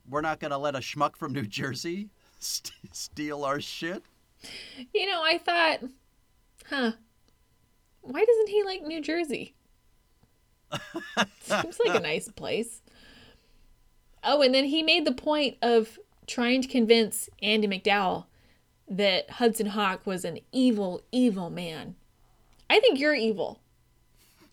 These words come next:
Speaker 1: Well, he does steal.
Speaker 2: That doesn't make him evil. Just makes him have poor decisions,
Speaker 1: Yeah.
Speaker 2: clearly.
Speaker 1: But she's sticking up for him.
Speaker 2: Yeah, he's not a bad guy.
Speaker 1: No.
Speaker 2: No.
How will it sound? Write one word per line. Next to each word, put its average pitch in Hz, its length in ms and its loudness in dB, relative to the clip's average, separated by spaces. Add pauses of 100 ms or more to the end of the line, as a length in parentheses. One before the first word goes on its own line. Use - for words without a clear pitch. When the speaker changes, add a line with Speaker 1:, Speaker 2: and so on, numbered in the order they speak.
(320)
Speaker 1:
Well, 170 160 -2
he 175 80 2
does 190 260 -2
steal. 131 420 -6 (160)
Speaker 2:
That 466 140 -4
doesn't 247 180 0
make 196 140 -2
him 185 120 -8
evil. - 440 -10 (480)
Just 254 220 -2
makes 233 180 2
him 160 360 -4
have 175 260 -8
poor 185 200 -6
decisions, 143 600 -6 (500)
Speaker 1:
Yeah. 98 80 -14
Speaker 2:
clearly. 151 420 -2
Speaker 1:
But 147 120 -6
she's 220 180 -4
sticking 147 300 -6
up 233 160 -2
for 127 180 -4
him. 131 140 -10 (600)
Speaker 2:
Yeah, 226 300 0 (240)
he's 403 180 2
not 427 180 2
a 262 40 -4
bad 180 260 -4
guy. 82 280 -6 (1080)
Speaker 1:
No. 170 140 -2
Speaker 2:
No. - 120 -6